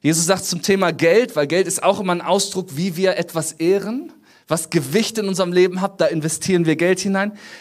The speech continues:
sagt er ein paar Verse weiter, sechs vierundzwanzig, „Niemand kann zwei Herren dienen. Entweder wird er den einen hassen oder den, und den anderen lieben,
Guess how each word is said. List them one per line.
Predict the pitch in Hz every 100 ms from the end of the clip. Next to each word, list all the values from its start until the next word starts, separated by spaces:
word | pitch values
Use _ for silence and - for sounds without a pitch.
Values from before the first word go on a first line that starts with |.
| -
sagt | 170 175
er | 190
ein | 175
paar | 175 180
Verse | - 185 185 165
weiter, | 175 196 185
sechs | 170 180
vierundzwanzig, | - 208 208 202 208 202 208 190 - -
„Niemand | - 202 226 233
kann | 233 208
zwei | - - 240 247
Herren | 226 180 156 143
dienen. | 139 151 233 262 - - - -
Entweder | 208 226 226 208
wird | 214
er | 214
den | 190 190
einen | 175 202 185
hassen | 202 226 - 170
oder | 165 175 185
den, | 175 180
und | 180 180
den | 190
anderen | 165 185 175
lieben, | 170 202 220 180 202